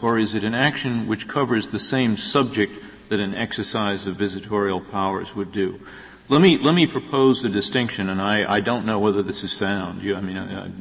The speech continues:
you tell me. I would suppose that if, uh, someone with visitorial powers dealing with discrimination in lending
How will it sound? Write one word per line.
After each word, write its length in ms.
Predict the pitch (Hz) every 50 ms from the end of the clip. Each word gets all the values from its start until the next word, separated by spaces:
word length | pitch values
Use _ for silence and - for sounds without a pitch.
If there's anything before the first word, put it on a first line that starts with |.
| 92 98 95
you 220 | - 101 101 98
tell 240 | 98 - 101 95 92
me. 300 | 92 95 98 92 90 90 - - - - - - - -
I 120 | - 147 175
would 160 | 202 190 -
suppose 680 | - - 135 - - 131 123 117 110 104 101 - - -
that 180 | 104 92 -
if, 340 | - 104 101 95 - - - - -
uh, 320 | 101 101 101 98 98 95 95
someone 440 | - - 143 139 156 151 139 127 117
with 140 | 104 98
visitorial 840 | 92 92 113 143 135 139 131 - - 131 120 117 113 113 110 101 98
powers 640 | 92 - 107 101 95 92 90 85 82 85 85 87 -
dealing 480 | - 87 104 110 110 113 113 110 107 98
with 220 | 104 101 90 101
discrimination 800 | 101 92 - - 117 110 110 107 101 98 95 92 - - 98 90
in 160 | 90 90 85
lending 400 | 98 104 101 95 90 85 85